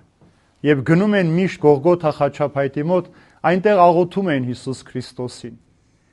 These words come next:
Բայց երբ յոթանասուն թվականին հռոմեական կայսրությանը հիմնահատակ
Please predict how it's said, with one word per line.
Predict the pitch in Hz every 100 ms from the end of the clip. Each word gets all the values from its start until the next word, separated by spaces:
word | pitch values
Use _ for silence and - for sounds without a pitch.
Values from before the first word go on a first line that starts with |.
| _ -
Բայց | 147 139
երբ | 165 147
յոթանասուն | 151 156 156 151 170 156
թվականին | 143 143 143 147 156 165 135 - _ _ -
հռոմեական | 156 156 160 180 175
կայսրությանը | 151 147 147 147 143 175 147
հիմնահատակ | 143 147 139 147 147 170 147